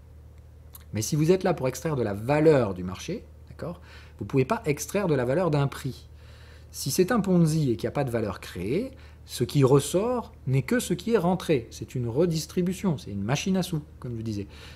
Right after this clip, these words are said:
C'est, la machine à sous, elle ne peut pas recracher plus d'argent que ce qu'on a mis dedans. Euh, donc là, c'est la même chose. Si vous êtes sur des actifs qui n'ont aucune valeur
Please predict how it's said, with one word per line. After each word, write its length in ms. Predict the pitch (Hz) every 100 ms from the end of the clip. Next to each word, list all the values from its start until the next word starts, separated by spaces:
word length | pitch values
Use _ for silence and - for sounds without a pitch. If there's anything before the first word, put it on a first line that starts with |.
| -
C'est, 260 | - 139 117
la 100 | 117
machine 260 | 117 131 110
à 60 |
sous, 100 | 165
elle 60 | 240
ne 40 |
peut 60 | 147
pas 100 | 160
recracher 380 | 123 123 117 117
plus 220 | - 110
d'argent 300 | 120 147 240
que 100 | 170
ce 80 | -
qu'on 120 | 143
a 60 |
mis 120 | 160 196
dedans. 300 | 214 277 190 - -
Euh, 100 | 117 120 127 120
donc 260 | 151 135
là, 140 | 202 277
c'est 120 | 170
la 80 | 160
même 140 | 214
chose. 340 | - 170 156 143 - - -
Si 120 | -
vous 200 | 143 175
êtes 160 | 226 -
sur 140 | 151
des 140 | 139 147
actifs 280 | 147 165
qui 100 | -
n'ont 200 | 123 165 -
aucune 600 | 202 - - 233 175 131
valeur 560 | 123 123 147 240 269